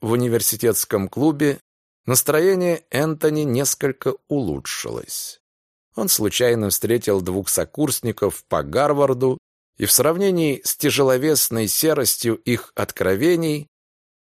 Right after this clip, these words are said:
собственная жизнь приобрела определённую яркость. Оба бывших однокашника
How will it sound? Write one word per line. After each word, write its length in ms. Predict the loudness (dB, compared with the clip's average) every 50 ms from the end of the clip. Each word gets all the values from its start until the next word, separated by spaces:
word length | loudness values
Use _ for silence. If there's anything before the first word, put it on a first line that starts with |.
| _
собственная 800 | -6 -2 0 0 2 0 -2 -2 0 0 0 2 2 4 4 2
жизнь 540 | 2 2 2 2 2 2 2 2 0 -2 -2
приобрела 720 | 0 2 4 4 4 4 4 4 4 4 4 2 2 -2 -4 _ _ _ -6
определённую 1000 | -6 -4 -4 -2 -2 -2 0 0 2 2 2 2 2 0 -2 0 0 -2 -2 -4 _ -8
яркость. 840 | -4 0 0 0 0 -2 -12 -16 -14 -10 -10 -10 -10 -10 -16 -18 _ _ _ _ _ _ _ _ _ _ _ _ _ _ -2
Оба 220 | 0 0 2 2 0
бывших 580 | 2 2 0 0 -2 -4 -4 -4 -6 -6 -8 _
однокашника 1120 | -4 -4 -2 -2 -4 -4 -4 0 0 0 0 0 -4 -4 -6 -4 0 0 0 0 0 -6